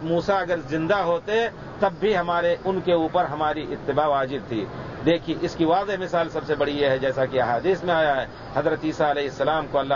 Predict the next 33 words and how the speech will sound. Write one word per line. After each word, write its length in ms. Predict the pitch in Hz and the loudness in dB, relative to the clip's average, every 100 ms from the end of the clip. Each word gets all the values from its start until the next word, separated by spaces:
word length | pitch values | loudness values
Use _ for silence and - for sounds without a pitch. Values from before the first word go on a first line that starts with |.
| 123 | 0
تعالیٰ 180 | 131 131 | 0 -2
نے 100 | 127 | -2
اٹھا 280 | 123 180 175 | -2 0 0
لیا 300 | 165 147 117 | 2 2 0
ہے۔ 80 | - - - - | -4 -10 -14 -2
یہو-، 260 | 131 131 156 120 | 2 2 0 -2
نصرانی 580 | 139 143 156 165 180 156 123 - - - | -4 0 0 0 -2 -4 -6 -12 -12 -6
یہودی 400 | 135 156 165 165 | 2 2 2 0
یہ 180 | 175 165 | 2 2
عقیدہ 280 | 135 147 156 | 0 -2 0
رکھتے 320 | 160 139 156 | 0 0 -4
ہیں 80 | 151 143 | -4 -2
کہ 60 | |
ہم 100 | 143 | -2
نے 80 | 151 | 0
ان 100 | 151 | -2
کو 80 | 143 139 | -2 0
قتل 200 | 190 185 | -2 0
کر 180 | 170 160 | 0 0
دیا، 240 | 147 110 - - - | 0 -2 -2 -12 -4
یہ 120 | 135 147 - | 0 2 2
نصرانی 520 | 139 131 156 165 170 | -2 0 0 0 0
یہ 80 | 165 | -2
عقیدہ 300 | 151 156 160 | -2 0 0
رکھتے 360 | 170 165 - 156 | 0 0 -2 -2
ہیں 120 | 165 151 | -2 0
کہ 60 | |
ان 160 | 156 151 | -2 0
کو 280 | 160 165 - - - - | 0 2 0 -4 -12 -2
یہودیوں 460 | 151 151 165 175 202 | 0 2 0 -2 0
نے 60 | 185 | 0
قتل 240 | 185 165 151 | 0 -2 -4
کیا۔ 340 | 127 127 87 | -2 0 0